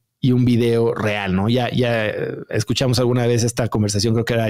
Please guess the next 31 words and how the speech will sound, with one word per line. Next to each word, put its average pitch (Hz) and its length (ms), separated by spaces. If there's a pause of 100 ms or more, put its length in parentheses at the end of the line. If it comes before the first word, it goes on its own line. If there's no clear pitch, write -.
Joe 117 160
Rogan 117 360
con, 107 640 (120)
con 117 160
Steve 120 260
Jobs, - 480 (260)
¿no? 120 320 (320)
Eh, 117 320
una 123 140
entrevista 113 360
que 110 100
nunca 113 200
pasó. 98 420 (520)
Pero, 143 600 (560)
pues, 160 140
por 160 140
lo 156 140
pronto, 220 640 (540)
creo 160 240
que 165 100
jugar 135 640
con 123 160
esto 156 580
es, - 440 (720)
es 127 200
lo 135 120
que 123 80
me 104 100
gusta, 175 500
es 113 220
explorar, 147 800